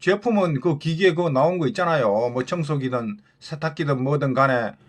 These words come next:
자동차든 뭐든 간에 자동차 그 제품이지. 자동차 설명서가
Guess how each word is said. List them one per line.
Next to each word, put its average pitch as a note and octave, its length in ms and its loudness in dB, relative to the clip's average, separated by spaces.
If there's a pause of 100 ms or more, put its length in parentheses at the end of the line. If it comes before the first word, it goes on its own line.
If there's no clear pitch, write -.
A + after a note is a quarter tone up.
(320)
자동차든 D#3 560 2
뭐든 C3+ 240 -2
간에 A#2+ 180 0
자동차 D#3 460 0
그 C#3+ 120 -2
제품이지. C#3 560 -2
자동차 D#3+ 360 0
설명서가 D3 720 0